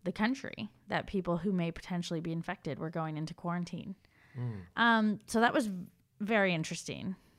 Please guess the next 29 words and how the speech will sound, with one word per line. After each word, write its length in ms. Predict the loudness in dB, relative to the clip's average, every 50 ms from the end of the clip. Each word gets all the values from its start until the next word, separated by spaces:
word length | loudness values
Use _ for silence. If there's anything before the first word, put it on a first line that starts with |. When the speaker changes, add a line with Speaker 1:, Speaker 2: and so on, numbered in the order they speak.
| _ _ _ _ _ _ _ _ -6
Speaker 1:
to, 200 | -2 0 0 0
uh, 360 | 0 0 0 0 0 -2 -4 -6 -10 _ _ _ _ _ _ _ _ _ _ _ _ _ _ _ -8
to 120 | -6 -4
just 460 | -2 0 -2 -2 -2 -6 -10 -12 -14 -18 _ _ _ _ _ _ _ _ _ _
s-, 100 | -20 -16 -12 -12
experience, 800 | -10 -10 -10 -8 -6 -6 -6 -6 -6 -8 -10 -12 -14 -16 -20 -18 -10 -4
I 60 | -4 -2
Speaker 2:
Mm. 40 |
Speaker 1:
guess. 280 | -2 -2 -4 -6 -6 -4
Yeah. 400 | -2 0 0 0 0 -2 -4 -4 -6 -10 _ _ -20 -20 _ -4
Speaker 2:
Yeah, 160 | 0 0 0
it, 240 | 0 -2 -4 -6 -6 -6
it 160 | -8 -8 -6
sounds 480 | -8 -6 -4 -2 -2 0 -2 -2 -2 -2
like, 220 | -2 -2 -2 -4 -6 -12 -8 -6
you 80 | -4 -2
know, 120 | -2 -4 -6 -8 -12 -12 -6
just 380 | -2 -2 -2 -2 -4 -6 -4 -4
in 100 | -2 -2
the 80 | -2
four 340 | -4 -4 -4 -4 -4 -4 -6 -10 _ -16 -12
sort 200 | -8 -6 -6 -4
of 100 | -6 -6 -10 -14 _
places 360 | -6 -4 -4 -4 -4 -6 -6 -8
that 140 | -8 -8
you've 140 | -10 -12 -10
covered, 440 | -10 -8 -8 -4 -4 -2 -2 -2 -4
apart 320 | -4 -2 -2 -2 -2 -2
from, 180 | -6 -8 -8